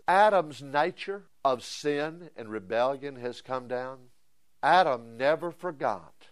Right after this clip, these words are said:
to the day he died what it was like to live in the glory of God. And just like you and I today and people everywhere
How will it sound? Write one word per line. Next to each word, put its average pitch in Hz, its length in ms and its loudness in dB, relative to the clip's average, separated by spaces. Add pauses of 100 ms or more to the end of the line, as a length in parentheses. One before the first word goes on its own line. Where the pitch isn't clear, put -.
(100)
to 107 100 -4
the 98 120 -2
day 113 320 -2
he 131 60 -6
died 87 520 -8 (180)
what 123 180 2
it 123 120 -6
was 123 180 -12
like 101 460 -4
to 104 120 -6
live 95 540 -4
in 90 120 -6
the 90 60 -10
glory 92 440 -6
of 90 100 -16
God. 95 360 -12 (880)
And 156 140 -2
just 226 260 0
like 214 300 0
you 196 200 -2
and 190 100 -4
I 190 160 0
today 170 480 -2
and 107 160 -8 (300)
people 170 420 0
everywhere 120 760 -2